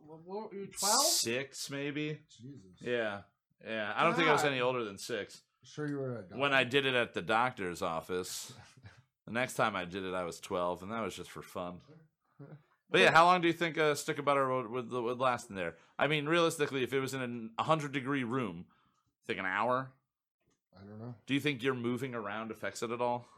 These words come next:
Speaker 1: Well, Rich says an hour.
Speaker 2: An hour?
Speaker 1: Okay.
Speaker 2: Mm.
Speaker 1: Um,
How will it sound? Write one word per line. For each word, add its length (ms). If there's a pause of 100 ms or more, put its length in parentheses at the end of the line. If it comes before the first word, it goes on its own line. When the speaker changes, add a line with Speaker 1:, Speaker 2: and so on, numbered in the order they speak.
(120)
Speaker 1:
Well, 260
Rich 440 (180)
says 420
an 140
hour. 480 (100)
Speaker 2:
An 100
hour? 440 (1200)
Speaker 1:
Okay. 300
Speaker 2:
Mm. 260
Speaker 1:
Um, 360